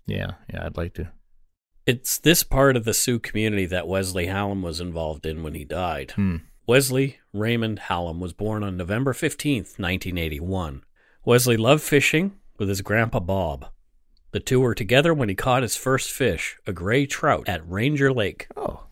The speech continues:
Speaker 2: Wesley's grandma remembers Wesley as loving cuddles and always being affectionate, even in the last days of his life.
Speaker 1: Oh, that's sweet.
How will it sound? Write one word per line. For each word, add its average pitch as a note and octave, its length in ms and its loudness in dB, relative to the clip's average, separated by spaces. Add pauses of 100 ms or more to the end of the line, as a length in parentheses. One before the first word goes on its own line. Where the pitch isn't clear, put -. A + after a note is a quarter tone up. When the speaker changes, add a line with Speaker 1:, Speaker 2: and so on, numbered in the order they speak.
(260)
Speaker 2:
Wesley's C3+ 400 6
grandma C3 400 6
remembers G#2 600 2
Wesley G2+ 440 2
as F#2 240 -2
loving G#2+ 400 -2
cuddles E3+ 440 0
and G2 120 -4
always C3+ 340 4
being C#3 260 2
affectionate, G#2 640 -2 (100)
even B2 280 0
in A2+ 80 2
the G#2+ 100 0
last G2+ 340 0
days G2+ 260 2
of E2 80 -6
his E2 180 -4
life. - 440 -4
Speaker 1:
Oh, - 500 -8 (300)
that's - 140 -12
sweet. - 340 -8